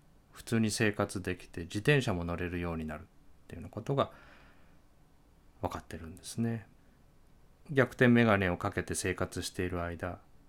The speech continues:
自発的に行動して、外の世界に向かって積極的に働きかければかけるほど、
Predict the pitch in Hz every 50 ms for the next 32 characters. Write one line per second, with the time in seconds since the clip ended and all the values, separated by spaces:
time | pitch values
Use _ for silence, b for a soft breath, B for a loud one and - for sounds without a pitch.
0 | - - - - - 98 101 110 117 131 131 135 - - - - 139 139 - 139
1 | 135 131 131 123 - - - 123 113 117 113 113 107 107 104 101 - - - -
2 | 127 104 - - B B B B B B B B - - 151 - - 123 104 98
3 | - - 101 - 92 87 90 90 92 92 92 87 - 87 87 - - - - -
4 | - 123 - - - 135 135 - - 139 131 131 131 127 117 107 120 - - 123
5 | 123 120 120 - - - - - 120 117 - 120 117 113 95 98 90 - - 98
6 | - - 104 101 95 92 95 101 110 131 135 120 104